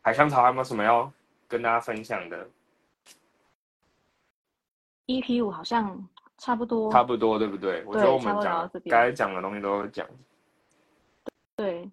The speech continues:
Speaker 2: 然后，哎，最后讲一下，大家记得去买高铁票，如果要回乡投票的人。
Speaker 1: 哎，几号来着？
Speaker 2: 是等一下哟，是今天，就是等一下凌晨十二
Speaker 1: 哦。
Speaker 2: 点会开始卖高铁票，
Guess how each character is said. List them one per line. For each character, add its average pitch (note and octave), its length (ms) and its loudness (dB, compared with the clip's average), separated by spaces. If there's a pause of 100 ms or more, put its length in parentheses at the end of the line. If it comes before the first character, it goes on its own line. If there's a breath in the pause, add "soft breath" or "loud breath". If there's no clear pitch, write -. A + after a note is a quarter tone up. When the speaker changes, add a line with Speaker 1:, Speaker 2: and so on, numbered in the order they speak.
Speaker 2:
然 A3+ 100 -4
后， F4 240 4 (440)
哎， D#4 180 0 (100)
最 E4+ 140 -4
后 E4+ 140 2
讲 B3 260 -12
一 G3+ 40 -20
下， A3 340 -12
大 G#3+ 120 -14
家 A#3 180 -8
记 A#3+ 140 -14
得 G3+ 120 -12
去 A3+ 160 -16
买 E3+ 240 -16
高 F#3 200 -10
铁 F3+ 180 -8
票， D#3+ 320 -8 (120)
如 A3 100 -4
果 A3 80 4
要 G3 80 4
回 F#3 180 4
乡 G3+ 220 -4
投 F3 220 -8
票 F3 220 -8
的 E3 100 -14
人。 D#3+ 280 -14 (1040 loud breath)
Speaker 1:
哎， G3+ 100 -4 (260 loud breath)
几 G#2+ 160 -6
号 - 140 6
来 - 80 4
着？ F#2+ 80 0
Speaker 2:
是 C#4+ 120 4
等 A3 160 6
一 F#3+ 80 -2
下 A#3 280 -2
哟， F#3+ 280 -4
是 C4 180 -6
今 B3 280 -8
天， A#3 340 -8 (240)
就 C4 100 -10
是 C4+ 160 -2
等 A3+ 120 -4
一 F#3 100 -8
下 G3+ 400 0 (320)
凌 G#3+ 200 -8
晨 A3+ 160 -6
十 D#3+ 260 2
二 G3 140 2
Speaker 1:
哦。 - 40 -2
Speaker 2:
点 F3+ 160 -6
会 G3+ 100 -6
开 G#3 220 -4
始 - 280 -8 (560)
卖 G#3 180 -2
高 F#3+ 180 0
铁 F#3+ 160 -4
票， F3 320 -8